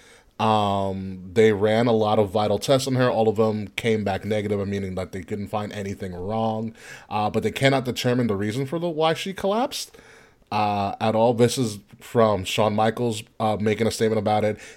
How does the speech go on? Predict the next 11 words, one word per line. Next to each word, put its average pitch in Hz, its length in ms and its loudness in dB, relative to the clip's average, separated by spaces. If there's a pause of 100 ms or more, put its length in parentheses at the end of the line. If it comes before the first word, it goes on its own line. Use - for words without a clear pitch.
and 110 200 2
to 107 100 2
having 107 440 2
a 95 300 -2
doctor, 170 880 0 (420)
uh, 107 320 6
on 117 320 4
the 123 80 4
show 131 380 6
as 107 260 2
well, 123 460 2